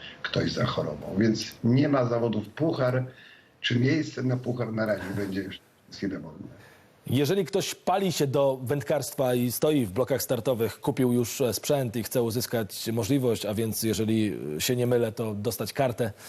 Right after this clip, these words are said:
Speaker 2: i możliwość wędkowania, czy w tej chwili może do was dołączyć, czy to także zostało zawieszone?
Speaker 1: Tak, e, uruchomiliśmy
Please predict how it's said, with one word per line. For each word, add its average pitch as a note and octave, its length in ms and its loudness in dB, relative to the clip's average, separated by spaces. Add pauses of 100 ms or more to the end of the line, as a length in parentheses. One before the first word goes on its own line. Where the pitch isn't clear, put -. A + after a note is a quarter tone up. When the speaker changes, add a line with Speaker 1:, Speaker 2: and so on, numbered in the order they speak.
(240)
Speaker 2:
i B2 100 0
możliwość A#2 480 0
wędkowania, A#2 680 -2
czy A#2+ 340 0
w G#2+ 60 -6
tej B2 160 0
chwili A#2+ 320 0
może A#2+ 400 2
do B2 100 2
was B2 140 2
dołączyć, C3 540 0
czy A#2 180 0
to A#2 140 -2
także A2+ 280 -2
zostało G#2+ 300 -2
zawieszone? F#2+ 440 -6 (760)
Speaker 1:
Tak, C3+ 300 0
e, B2+ 380 2
uruchomiliśmy C#3+ 1040 2